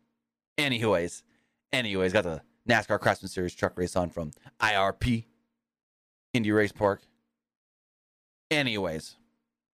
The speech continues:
Also remember that you can listen to this show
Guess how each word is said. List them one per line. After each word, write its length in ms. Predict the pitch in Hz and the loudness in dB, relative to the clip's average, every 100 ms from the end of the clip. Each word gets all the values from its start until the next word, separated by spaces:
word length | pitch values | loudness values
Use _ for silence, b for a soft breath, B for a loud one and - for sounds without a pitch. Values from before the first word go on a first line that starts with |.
| _ _ _ _ _ - _ _ _ _ _ _ _ _ | _ _ _ _ _ -20 _ _ _ _ _ _ _ _
Also 220 | 135 127 | 0 2
remember 340 | 131 127 127 123 | 2 4 4 4
that 120 | 120 | 4
you 120 | 120 | 2
can 240 | 117 123 117 | 2 0 2
listen 280 | 156 208 170 | 2 2 0
to 60 | 139 | 0
this 140 | 123 | 0
show 440 | - 123 117 113 | 2 4 6 4